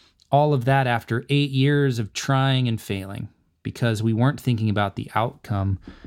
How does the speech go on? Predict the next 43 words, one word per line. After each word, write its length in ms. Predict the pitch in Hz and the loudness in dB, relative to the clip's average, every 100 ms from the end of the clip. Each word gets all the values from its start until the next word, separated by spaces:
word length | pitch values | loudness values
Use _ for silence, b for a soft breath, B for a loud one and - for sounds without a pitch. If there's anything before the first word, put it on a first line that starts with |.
| B | B
We 80 | 117 | 2
were 100 | 110 | 2
thinking 360 | - 107 101 104 | 2 -2 0 0
about 320 | 95 95 - | 0 -2 -4
the 80 | - | 0
art. 340 | 101 95 - - - | 0 0 -12 -14 -4
We 80 | |
were 80 | 98 | -4
thinking 320 | 101 110 98 | -2 -2 0
about 420 | 95 101 98 113 95 | 0 2 0 -2 2
doing 360 | 113 110 104 | 4 4 4
more 340 | 101 101 98 98 | 4 4 2 0
or 140 | 104 | -2
better 340 | 92 90 90 - | 0 0 0 2
art. 360 | 127 117 - _ b b b | 0 0 -8 _ b b b
And 180 | - 98 | -2 2
why 160 | 98 113 | 4 4
aren't 140 | 117 | 2
people 300 | - - - | -4 -6 -4
picking 360 | - 139 135 90 | 0 0 2 -2
us? 300 | - - - _ | -4 -8 -16 _
Well, 120 | 113 | -2
it's 120 | 110 - | -2 -4
because 400 | - - 110 101 | -6 0 0 2
we 100 | 107 | 0
were 300 | 104 104 95 | 2 0 -2
thinking 240 | - 101 101 | -4 -2 -2
about 240 | 101 101 | -2 -2
it 100 | 98 | -2
and 100 | 95 | -4
going 220 | 92 95 | -2 -2
about 220 | 92 92 92 | 0 -2 -4
it 60 | |
the 100 | - | -4
wrong 180 | 92 90 | -2 0
way. 240 | 98 95 - _ _ B B B B B B B B _ | 0 -2 -6 _ _ B B B B B B B B _
You 100 | - | 0
could 140 | 131 151 | 6 6
argue 320 | 147 131 151 | 6 4 4
that 180 | 139 135 | 4 4
those 220 | 135 127 | 4 4
eight 180 | 135 135 | 2 2
years 600 | 131 131 131 120 - | 4 6 4 2 -2